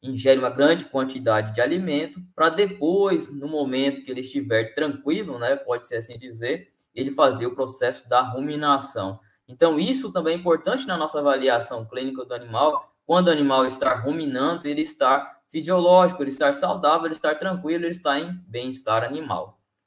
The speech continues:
Né? São herbívoros, então, praticamente sua alimentação à base de alimentos vegetais, né? Sejam grãos, cereais também.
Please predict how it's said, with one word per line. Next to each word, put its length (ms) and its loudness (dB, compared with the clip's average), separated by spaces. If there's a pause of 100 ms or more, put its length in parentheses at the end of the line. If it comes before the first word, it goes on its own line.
(100)
Né? 240 2
São 260 -4
herbívoros, 540 -4
então, 420 -4
praticamente 760 2
sua 140 -2
alimentação 640 -4
à 60 0
base 400 2 (840)
de 140 -6
alimentos 480 -2
vegetais, 760 -2 (440)
né? 200 4
Sejam 380 -6
grãos, 300 -2
cereais 420 2
também. 500 -6